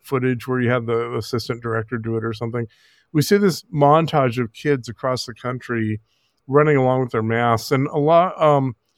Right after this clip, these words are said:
and they're going home to watch the, the big show. And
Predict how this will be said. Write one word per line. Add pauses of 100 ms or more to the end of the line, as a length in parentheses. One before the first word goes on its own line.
(120)
and
they're
going
home
to
watch
the, (120)
the
big
show. (380)
And